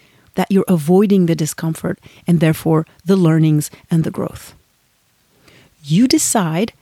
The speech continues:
and commit first, and you prepare later, not the other way around.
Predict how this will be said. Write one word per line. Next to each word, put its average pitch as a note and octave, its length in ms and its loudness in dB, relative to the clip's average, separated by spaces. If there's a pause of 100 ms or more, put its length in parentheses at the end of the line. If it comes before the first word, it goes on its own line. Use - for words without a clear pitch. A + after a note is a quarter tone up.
and F3 180 0
commit F#3 440 0
first, - 760 -4 (640)
and G3+ 300 4
you F#3 80 4
prepare E3 540 -4 (160)
later, D#3+ 460 -6 (680)
not F3 320 2
the - 180 0
other G#3+ 300 2
way G3 200 2
around. D#3+ 540 -4